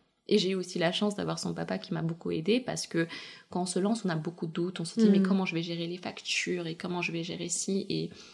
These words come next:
Speaker 1: ça, ça m'a empêchée d'avancer. Donc d'avoir quelqu'un qui me dit, ok, je souffle un petit peu, concentre-toi sur la couture. Et encore aujourd'hui, j'ai la chance, je m'occupe que de la couture.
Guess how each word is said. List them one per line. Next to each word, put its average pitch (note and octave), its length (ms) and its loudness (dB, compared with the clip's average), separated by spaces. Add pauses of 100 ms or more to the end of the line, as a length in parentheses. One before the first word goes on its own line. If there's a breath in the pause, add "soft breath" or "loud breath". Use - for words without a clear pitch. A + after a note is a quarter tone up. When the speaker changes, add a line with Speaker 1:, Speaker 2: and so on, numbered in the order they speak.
Speaker 1:
ça, - 180 4
ça G#3+ 140 2
m'a E3+ 80 2
empêchée F#3 340 0
d'avancer. D3+ 460 -4 (560)
Donc E3+ 160 0
d'avoir F3 280 -2
quelqu'un F3+ 340 -4
qui - 140 -8
me D#3 100 -2
dit, E3+ 240 -6
ok, E3 260 -6 (340)
je - 440 -8
souffle - 340 -6
un F3 80 -4
petit - 160 -2
peu, G3+ 280 0
concentre-toi F3+ 500 -4
sur E3+ 180 -4
la D3+ 80 -6
couture. G#3 480 -2
Et D#3+ 60 -2
encore D#3 300 -4
aujourd'hui, E3 520 2 (460 loud breath)
j'ai D#3+ 100 -4
la D#3 160 -4
chance, G3+ 320 0
je - 80 -4
m'occupe E3 400 -6
que - 80 -6
de G3 80 -4
la F#3 100 -6
couture. - 440 -12